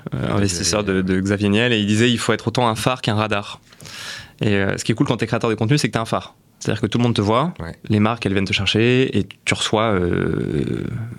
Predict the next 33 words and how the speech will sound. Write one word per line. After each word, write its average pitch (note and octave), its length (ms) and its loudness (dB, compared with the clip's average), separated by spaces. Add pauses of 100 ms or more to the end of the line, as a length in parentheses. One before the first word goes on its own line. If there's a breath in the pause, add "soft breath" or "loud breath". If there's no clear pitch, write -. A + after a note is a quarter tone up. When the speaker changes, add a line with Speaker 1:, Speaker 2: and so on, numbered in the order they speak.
(100)
Speaker 1:
cinquante A2+ 300 0
propositions G#2 380 0
par - 100 -2
semaine, F#2+ 300 -2
tu - 140 -2
vois, F#2+ 80 2
de, - 440 -2
de, - 360 -2
de - 160 0
partenariats. G2+ 420 0
Bon, - 180 -6
ça, - 140 -6 (260)
cinquante G#2 360 -2
quand F#2+ 100 -4
t'es, E2+ 180 0
quand - 120 -6
t'es - 80 -6
un F2+ 120 0
gros, G#2+ 480 4
euh, F#2 240 0
un - 60 0
gros G#2+ 180 0
influenceur. G#2+ 420 0
Moi, A#2+ 100 2
c'est A2 120 0
plus A#2+ 240 2
dans G#2+ 120 4
l'ordre G#2 240 2
de G2 240 2
dix, G2+ 260 2
quinze, C3 280 0
tu - 100 -2
vois. G2 140 0